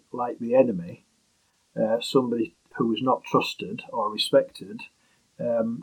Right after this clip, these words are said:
doesn't make the experience the one that you'd hope, uh, to receive if you were an umpire in the middle of the, uh, uh,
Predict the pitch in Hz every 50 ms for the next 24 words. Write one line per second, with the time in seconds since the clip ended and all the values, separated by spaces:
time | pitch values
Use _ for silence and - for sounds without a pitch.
0 | - 113 135 131 - - 127 117 127 123 117 117 120 127 127 113 - - - -
1 | 139 131 127 123 113 113 104 104 110 135 - - - - - _ _ _ _ -
2 | - 120 120 120 120 120 120 117 120 117 113 117 113 101 - - 120 120 117 -
3 | _ _ _ _ _ - 117 113 - - 117 110 107 - - 123 117 113 104 107
4 | 110 - - 117 113 107 110 104 101 110 110 110 - - 101 104 98 104 - -
5 | _ _ _ _ - - 117 110 110 110 110 110 101 104 104 95 98 107 101 95
6 | 98 104 101 98 104 98 - - - 107 110